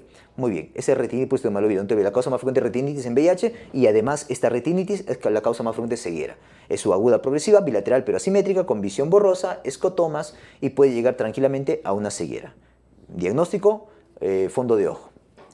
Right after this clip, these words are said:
Muy bien. El otro, el esofagitis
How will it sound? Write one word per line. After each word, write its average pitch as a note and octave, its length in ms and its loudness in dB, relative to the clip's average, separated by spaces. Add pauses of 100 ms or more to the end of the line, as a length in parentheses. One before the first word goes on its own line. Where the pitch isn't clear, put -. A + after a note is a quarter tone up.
(460)
Muy B2 140 -2
bien. G3+ 240 -4 (2250)
El C3+ 160 4
otro, E3+ 320 4
el C#3 120 6
esofagitis C#3 760 -2